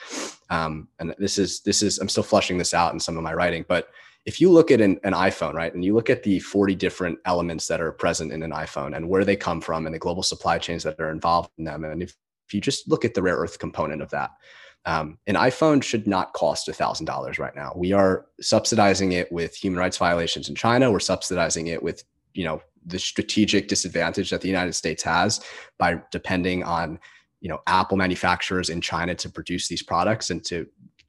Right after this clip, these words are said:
provide the, the rare earths. Um, and I kind of view it as though there is a debt being taken out from, uh, five years from now, uh, of the ability for someone five years from now, ten years from now,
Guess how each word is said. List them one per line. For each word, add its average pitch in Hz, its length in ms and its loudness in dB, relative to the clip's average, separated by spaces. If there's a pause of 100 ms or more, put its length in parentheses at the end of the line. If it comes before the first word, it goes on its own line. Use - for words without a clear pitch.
(260)
provide 87 480 2
the, 85 260 -6
the 87 180 -6
rare 85 200 0
earths. 95 420 0 (320)
Um, 85 320 -4 (220)
and 90 240 0 (380)
I 113 120 6
kind 131 200 6
of 104 120 6
view 104 200 6
it 101 120 6
as 87 260 0
though 87 220 2
there 87 180 0
is 85 260 -4
a 82 260 -2 (120)
debt 104 240 2
being 101 220 4
taken 90 300 0
out 80 260 -2
from, 82 540 -4 (220)
uh, 95 160 0
five 98 460 4
years 92 220 2
from 87 160 -2
now, 80 500 -4
uh, 85 220 0
of 85 140 -2
the 87 100 -2
ability 92 340 4
for 87 160 -4
someone 90 260 0
five 87 240 2
years 95 240 0
from 90 200 -4
now, 85 180 -2
ten 92 240 -2
years 92 160 0
from - 80 -4
now, 85 140 0